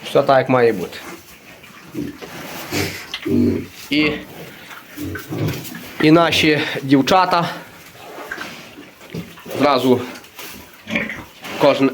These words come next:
кожна мітить територію. Це такий тут буде маточник. Це друга.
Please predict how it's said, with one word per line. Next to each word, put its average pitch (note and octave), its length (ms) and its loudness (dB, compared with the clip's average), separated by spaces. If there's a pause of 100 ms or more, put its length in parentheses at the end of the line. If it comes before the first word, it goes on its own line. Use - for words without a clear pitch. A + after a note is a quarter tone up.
кожна D3 320 6
мітить C#3+ 380 4
територію. D#3+ 600 4 (600)
Це C3 120 2
такий B2+ 200 0
тут A#2+ 140 0
буде A#2+ 200 6
маточник. C#3+ 720 4 (4000)
Це A#2 160 0
друга. C#3+ 420 6